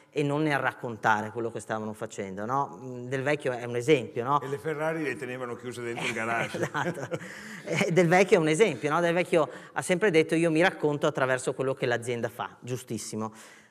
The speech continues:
Speaker 1: Però poi si scopre che manca una, una narrazione, una cultura, e quindi qua io ho scoperto adesso da poco, eh, co-, come diceva prima,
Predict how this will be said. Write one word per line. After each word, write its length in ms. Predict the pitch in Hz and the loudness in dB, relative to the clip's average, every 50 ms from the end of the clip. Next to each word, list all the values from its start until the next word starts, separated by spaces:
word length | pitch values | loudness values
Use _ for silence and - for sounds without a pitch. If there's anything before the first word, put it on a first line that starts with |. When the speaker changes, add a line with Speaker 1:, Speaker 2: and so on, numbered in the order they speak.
| _ _ _ _ _ _ _ | _ _ _ _ _ _ _
Speaker 1:
Però 440 | - 294 262 208 208 254 262 233 - | 10 10 12 12 12 10 10 8 6
poi 160 | 220 202 180 | 6 6 6
si 120 | - 226 | 4 -2
scopre 360 | 214 - 220 190 180 254 254 | 0 4 4 4 6 6 2
che 120 | 233 - 156 | 2 4 4
manca 340 | 147 143 147 185 302 - 240 | 4 4 4 4 2 0 0
una, 120 | 214 175 | 0 0
una 240 | 147 156 156 147 143 | -2 -2 0 0 2
narrazione, 720 | 147 143 143 143 139 - - - 156 143 131 127 123 127 | 2 2 2 2 0 -2 -2 0 2 2 2 2 0 -2
una 140 | 127 131 127 | -4 -4 -4
cultura, 400 | - 151 131 - 143 147 139 170 | -6 -8 -6 -2 -2 0 0 0
e 60 | 196 | -2
quindi 220 | - 262 214 143 | 0 0 0 0
qua 140 | - 202 202 | 0 -2 0
io 160 | 196 202 208 | 4 4 4
ho 40 | - | 4
scoperto 440 | 208 - 170 - 170 143 127 - 139 | 4 0 0 2 2 2 2 0 0
adesso 260 | 131 151 147 - 165 | 0 0 0 0 -2
da 120 | 139 131 | -2 -2
poco, 640 | - - 143 143 - 170 147 123 120 120 117 123 117 | 2 2 2 4 6 6 6 6 2 0 0 0 0
eh, 40 | 113 | -2
co-, 200 | 107 - 117 110 | -2 -4 -8 -8
come 260 | - - 127 131 131 | -6 -6 -4 -2 -2
diceva 320 | 127 127 - - 131 135 123 | -2 -2 -2 -2 -2 -2 -2
prima, 280 | 135 139 147 147 131 | -2 -2 0 0 -2